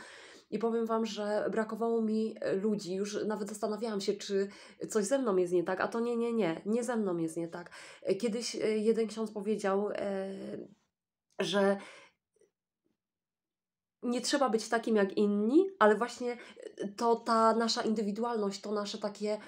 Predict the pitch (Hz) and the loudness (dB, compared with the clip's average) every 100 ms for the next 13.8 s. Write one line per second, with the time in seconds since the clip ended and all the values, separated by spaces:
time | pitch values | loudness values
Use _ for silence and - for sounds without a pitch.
0 | - - - - - 190 190 190 190 190 | -16 -20 -20 -4 2 4 4 4 2 -2
1 | - _ - 175 214 226 - 208 208 202 | -10 _ -16 -2 0 0 0 -2 -2 -6
2 | - _ _ _ _ _ _ _ _ _ | -20 _ _ _ _ _ _ _ _ _
3 | _ 220 202 - 247 240 214 214 220 202 | _ -6 -2 -2 0 0 0 0 0 0
4 | 202 202 202 226 - - 220 - - 226 | 0 -2 0 -4 -4 -6 -6 -6 0 4
5 | 226 220 190 185 175 160 165 165 165 - | 4 0 -4 -4 -4 -2 -2 0 -2 0
6 | 202 196 - - - 208 233 233 226 226 | -2 -2 -8 -10 -4 -2 -2 -2 -2 -2
7 | 220 226 226 226 220 226 285 - - - | -2 -4 -4 -2 2 2 0 -6 -14 -20
8 | _ - 202 202 202 196 196 - - - | _ 0 4 6 6 4 2 -2 -4 -2
9 | 220 240 233 226 220 214 220 214 226 262 | -2 -2 0 2 4 2 0 0 0 0
10 | 277 - 214 - 233 226 226 - 202 220 | -2 -4 -4 0 -2 -2 -4 -2 0 0
11 | 220 214 202 202 - - _ _ _ _ | 0 -2 -2 -4 -12 -20 _ _ _ _
12 | _ _ - 240 226 202 196 214 202 202 | _ _ -6 0 2 2 4 6 6 2
13 | - 202 208 202 196 - 208 311 | -6 -2 4 4 2 -2 0 -2